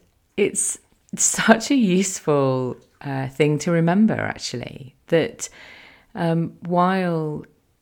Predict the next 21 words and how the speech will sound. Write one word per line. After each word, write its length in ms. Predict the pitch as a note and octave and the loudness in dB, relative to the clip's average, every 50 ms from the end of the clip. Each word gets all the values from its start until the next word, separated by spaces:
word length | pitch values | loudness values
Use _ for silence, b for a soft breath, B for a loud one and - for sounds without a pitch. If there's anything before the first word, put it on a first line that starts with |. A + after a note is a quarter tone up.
| _ _ | _ _
assumptions 800 | - F3 - - F3+ F3+ G#2 - - - D#3 D3 D3 C#3 - - - _ _ - | -4 -4 -2 0 -2 -2 -2 -4 -6 -4 -4 -4 -4 -6 -8 -10 -14 _ _ -14
can 420 | - - - C#3+ D3 F3+ A3+ C4 B3 | -10 -8 -6 -4 0 2 2 2 4
be 100 | G#3 D#3 | 2 2
useful, 760 | C#3+ C3+ B2 A#2 A#2 - - - - - - - A2 A#2 - _ _ _ _ _ _ _ _ _ _ _ _ _ _ _ _ _ _ - - - - | 0 0 -2 -2 -4 -6 -10 -10 -8 -8 -8 -8 -10 -14 -16 _ _ _ _ _ _ _ _ _ _ _ _ _ _ _ _ _ _ -20 -20 -14 -8
um, 500 | E3 D#3 E3 D#3 D3+ D3 D3 D3 C#3+ C#3 | -4 -2 -2 -2 -2 -2 -2 -4 -6 -6
because 1000 | C#3 D#3 D3 C#3 - - C#3 C3+ C3 C3+ C3+ C3 C3 B2+ - - - - - - | -6 -6 -6 -6 -6 -6 -4 -4 -2 -2 -4 -4 -6 -6 -6 -6 -6 -6 -8 -10
they, 680 | - - D#3 D3 C#3+ C#3+ C#3 C#3 C#3 C3+ C3+ C3+ C3+ C3 C3+ | -10 -6 -4 -4 -2 -2 -2 -4 -4 -2 -2 -4 -4 -6 -6
like 180 | C3 B2+ - - | -8 -8 -8 -8
I 40 | C3+ | -8
said 260 | - - C#3 C3+ C3+ | -6 -6 -6 -6 -6
before 440 | C3+ B2+ - - E3 E3+ E3 D#3 D3 | -8 -6 -4 -2 0 2 2 2 2
in 120 | C#3 C#3 | 0 -2
the 80 | C#3 C#3 | -4 -4
introduction, 640 | C3+ C3 - - - - - - - C#3 C3 B2+ | -4 -6 -6 -6 -6 -6 -6 -8 -8 -6 -6 -6
they 140 | C3 C3 C3 | -6 -8 -8
help 400 | A2+ C3+ C3+ C3 C3 - - - | -8 -8 -8 -10 -10 -12 -14 -12
to 200 | - - C#3 C3+ C3+ | -8 -6 -6 -6 -6
keep 340 | C#3 - D#3+ D#3 D#3 - - | -6 -6 -6 -6 -6 -4 -4
us 160 | E3+ E3 - | -4 -4 -4
safe. 600 | - - - - B3+ - D3 C#3 C3+ - - - - | -6 -4 -4 -4 -4 -4 -4 -6 -8 -10 -16 -12 -8
They 400 | D3 C#3+ C#3+ C#3+ C#3+ C#3+ C#3+ | -6 -6 -4 -4 -4 -4 -6